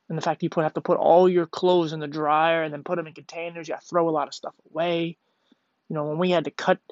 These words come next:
we had to try to get a couch. We were throwing the one couch away. It was infested, and we had to get it out of the door. Well, we had a big air conditioner, and we couldn't get it through there. So we had to cut the couch. And when we did, they just poured out. It was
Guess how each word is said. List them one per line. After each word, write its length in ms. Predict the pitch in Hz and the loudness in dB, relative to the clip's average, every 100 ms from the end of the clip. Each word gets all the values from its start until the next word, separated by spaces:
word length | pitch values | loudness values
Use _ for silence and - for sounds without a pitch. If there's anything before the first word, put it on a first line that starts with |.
| - _ - _ | -20 _ -20 _
we 80 | 180 | 2
had 80 | 175 | 2
to 40 | |
try 160 | 156 175 | 2 0
to 40 | |
get 120 | 165 | 0
a 60 | 151 | -2
couch. 520 | - 170 - - - - _ _ _ _ - | 2 2 2 -4 -14 -16 _ _ _ _ -12
We 80 | 170 | -12
were 60 | |
throwing 260 | - 170 170 | -6 -4 -2
the 60 | |
one 160 | 165 160 | -2 -4
couch 320 | 156 165 - | 2 0 0
away. 160 | - - _ _ _ _ _ _ _ _ _ _ - | -10 -18 _ _ _ _ _ _ _ _ _ _ -8
It 60 | |
was 100 | 151 | -6
infested, 500 | 151 139 160 151 - | -6 -2 -2 -2 -6
and 80 | 143 | -10
we 100 | 147 | -8
had 220 | 151 156 | -4 -2
to 180 | 151 151 - _ | -2 -4 -8 _
get 100 | 170 | 0
it 100 | 165 | 2
out 160 | 160 160 | 4 4
of 60 | 147 | 2
the 60 | |
door. 320 | 151 170 165 | 0 2 2
Well, 160 | 127 139 | 2 0
we 120 | 151 | 0
had 100 | 160 | 0
a 40 | 151 | 0
big 240 | 165 156 | 0 0
air 160 | 160 180 | 2 0
conditioner, 440 | 165 143 135 147 | -2 -6 -8 -10
and 80 | 135 | -10
we 100 | 139 | -10
couldn't 380 | - 175 160 160 | -4 0 0 -2
get 140 | 160 156 | -4 -4
it 80 | - | -4
through 240 | 170 185 | 0 0
there. 240 | 165 107 - _ _ _ _ _ _ _ _ _ _ - - _ _ | 0 -8 -12 _ _ _ _ _ _ _ _ _ _ -18 -18 _ _
So 160 | - 175 | 0 6
we 160 | 180 | 6
had 140 | 175 156 | 6 4
to 100 | 151 - | 0 -2
cut 340 | - - - - | 0 4 2 0
the 120 | 156 | -12
couch. 580 | - 185 - - - - _ _ - | 0 2 2 0 -16 -18 _ _ -14
And 140 | 147 | -10
when 100 | 156 | -8
we 120 | 151 151 | -6 0
did, 280 | 170 170 | 2 2
they 160 | 151 143 - | 0 -4 -6
just 200 | 160 - | -8 -6
poured 300 | - 156 143 | -4 -2 -2
out. 240 | 139 - _ _ _ | -6 -8 _ _ _
It 40 | 160 | -10
was 240 | 160 - | -10 -12